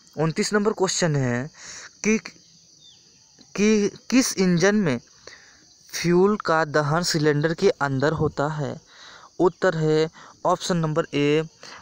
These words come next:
बाही दहन इंजन। जो बाही दहन इंजन होता है वो आपका अंदर ही फ्यूल क्या होता है, बर्न होता है।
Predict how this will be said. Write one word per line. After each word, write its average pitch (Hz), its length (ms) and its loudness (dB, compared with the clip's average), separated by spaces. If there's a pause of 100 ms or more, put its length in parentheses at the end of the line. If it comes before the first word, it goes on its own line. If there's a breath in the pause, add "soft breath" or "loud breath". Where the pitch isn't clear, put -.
बाही 143 500 0
दहन 147 400 -2
इंजन। 131 440 -2 (1300)
जो 135 300 -4
बाही 131 360 0
दहन 190 260 0
इंजन 165 280 0
होता 147 340 -2
है 135 440 -2 (460 loud breath)
वो 151 240 -2
आपका 147 440 -2 (300)
अंदर 143 380 0
ही 165 140 0
फ्यूल 147 460 -2
क्या 139 180 -2
होता 135 320 -2
है, 139 260 0
बर्न 135 360 -2
होता 127 420 -4
है। 135 260 -8